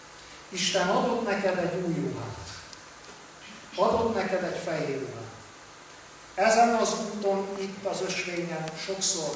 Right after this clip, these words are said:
elesünk, sokszor vétkezünk, sokszor beszá-, beszennyezzük a ruhát, de tudjuk, hogy van vér. Elmondhatjuk azt, hogy ne örülj én ellenségem, elestem, de felállok,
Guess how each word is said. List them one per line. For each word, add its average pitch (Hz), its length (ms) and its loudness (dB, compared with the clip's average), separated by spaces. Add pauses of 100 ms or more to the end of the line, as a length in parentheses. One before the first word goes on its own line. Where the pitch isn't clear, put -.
(160)
elesünk, 185 680 -2 (800)
sokszor 185 640 4
vétkezünk, 180 680 0
sokszor 185 580 -2
beszá-, 180 640 0
beszennyezzük 175 800 0
a 185 100 -2
ruhát, 180 460 -2 (520)
de 151 160 -2
tudjuk, 190 440 -4
hogy 151 140 -6
van 180 340 -2
vér. - 440 -2 (2250)
Elmondhatjuk 240 840 4
azt, 214 300 2
hogy 185 160 2
ne 233 280 4
örülj 185 360 4
én 190 160 4
ellenségem, 190 920 0
elestem, 190 580 2
de - 80 -2
felállok, 156 640 2